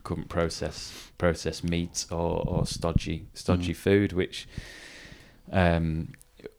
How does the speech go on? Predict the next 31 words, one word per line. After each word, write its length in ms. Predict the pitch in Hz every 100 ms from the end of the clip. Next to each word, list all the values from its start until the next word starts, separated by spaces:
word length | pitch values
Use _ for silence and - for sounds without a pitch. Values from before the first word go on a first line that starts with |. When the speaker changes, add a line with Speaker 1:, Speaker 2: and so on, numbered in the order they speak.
| _
Speaker 1:
was 260 | 95 104 -
tough 240 | 139 135
on 100 | 101
Christmas 440 | 95 101 - 92 -
Day 220 | 87 92
when 220 | 90 90
the 100 | 90
family 520 | 87 98 92 87 87
are, 180 | 87 85 -
are 80 | 87
getting 240 | 90 87
stuck 320 | - - -
into 320 | 92 85 -
the, 220 | 85 87 85
the 140 | 87
turkey 560 | 85 - 87 85 92 87
and 160 | 85
the, 200 | 85 82 -
and 180 | 87 85
the 40 |
Yorkshire 360 | 90 90 - 98
puddings 480 | - 90 90 95 92
and 100 | 85
everything, 360 | 82 82 87 85
and 140 | 82
I, 220 | 87 85 -
I 160 | - 90
was 180 | 82 80
there 220 | 87 87
with 140 | 85 85
me, 200 | 85